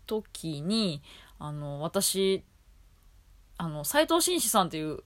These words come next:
先輩にも今日出られてて、久しぶりにお会いして、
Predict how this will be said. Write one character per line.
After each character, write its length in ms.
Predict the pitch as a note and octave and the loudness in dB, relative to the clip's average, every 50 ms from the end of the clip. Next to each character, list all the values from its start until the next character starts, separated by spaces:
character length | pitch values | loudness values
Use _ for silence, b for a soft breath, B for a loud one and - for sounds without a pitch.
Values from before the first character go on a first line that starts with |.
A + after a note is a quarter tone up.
| - - | -12 -8
先 260 | - - G3 F#3 E3 | -6 -2 -2 0 4
輩 280 | - F3+ E3+ D#3+ - - b b b b b b b b - | 6 6 6 4 2 -2 b b b b b b b b -8
に 320 | E3 E3 E3+ E3+ E3 - - | -6 -4 -4 -4 -4 -6 -6
も 200 | - - F3+ F3 - | -4 -2 -2 0 2
今 120 | F#3 F3 | 0 0
日 20 | D#3+ | 2
出 100 | F3+ F3 | 2 2
ら 80 | F3 | 2
れ 100 | F3 F3 | 0 0
て 100 | D#3 E3+ | -2 -4
て、 160 | - F3 E3+ E3+ | -2 -2 -2 -2
久 160 | - A#3+ A3+ | -2 -2 -2
し 80 | - | 0
ぶ 100 | G#3+ A3+ | 2 2
り 80 | A#3 A#3 | 2 2
に 80 | A3 G#3+ | 2 2
お 160 | F3 D#3+ D#3 | 2 2 0
会 80 | D#3 | 0
い 40 | F3 | -2
し 80 | - - | -2 0
て、 260 | - G3+ F3+ D#3+ | 2 2 2 2